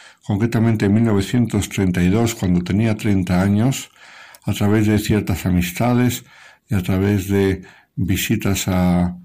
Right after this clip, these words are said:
al Santísimo, ella reprende su vida espiritual con una fuerte decisión de ser santa. Se propone llegar a la santidad. Y esto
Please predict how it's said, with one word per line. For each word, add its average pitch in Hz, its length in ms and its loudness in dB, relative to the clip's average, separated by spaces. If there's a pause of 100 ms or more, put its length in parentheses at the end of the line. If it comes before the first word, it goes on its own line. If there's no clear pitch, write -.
al 90 140 -4
Santísimo, 110 960 0 (600)
ella 110 640 0 (600)
reprende 98 960 0
su 95 180 -2
vida 90 200 2
espiritual 90 840 -2 (380)
con 98 160 -2
una 98 180 2
fuerte 110 500 -2
decisión 117 680 -2 (340)
de 90 200 0
ser 98 260 0
santa. 90 760 0 (460)
Se - 220 -4
propone 127 760 -2
llegar 95 600 -2 (460)
a 95 80 -2
la 90 120 0
santidad. 87 640 0 (840)
Y 101 140 0
esto 107 760 -2